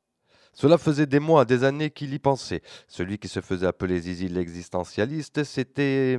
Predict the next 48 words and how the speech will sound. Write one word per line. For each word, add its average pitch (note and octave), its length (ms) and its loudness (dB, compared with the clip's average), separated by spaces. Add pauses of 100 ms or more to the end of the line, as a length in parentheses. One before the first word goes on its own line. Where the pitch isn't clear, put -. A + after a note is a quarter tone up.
(120)
appliqué C#3 560 0
jour D3 280 0
après C#3 240 0
jour B2 220 -2
à A#2+ 80 4
donner B2 320 -2
de A2 100 -2
lui A#2+ 260 -6
l'image A#2+ 420 -2
d'un G2 160 0
jeune A2 240 -2
homme B2 120 -2
exalté G2+ 520 -2
et A2 40 -4
dérangé. G#2 520 -2 (580)
Jusqu'à D#2+ 260 -6
la E2 100 0
touche - 220 -12
finale, D#2 340 -8
le C#2 240 -10
trait - 420 -8
de E2+ 120 -4
génie. D#2+ 340 -8 (300)
Attirer A#2+ 360 0
son B2 220 2
ami B2 300 0
à A2+ 40 4
la A2 140 4
porte B2 320 0
du A2 160 -4
congrès A2+ 380 0
de G2 100 0
criminologie G#2+ 720 -2
pour - 260 -6
tirer E3 320 -2
sur D3+ 300 -4
lui. G#2+ 240 -4 (220)
Après F2+ 240 -6
tout E2+ 120 -10
cela, F#2 300 -2
comment F2 260 -4
ne F2 120 -4
pas F2+ 180 -2
le F2+ 80 -4
prendre F2+ 260 -10
pour F2+ 200 -2
un F2+ 80 -4
fou ? C#2 200 -18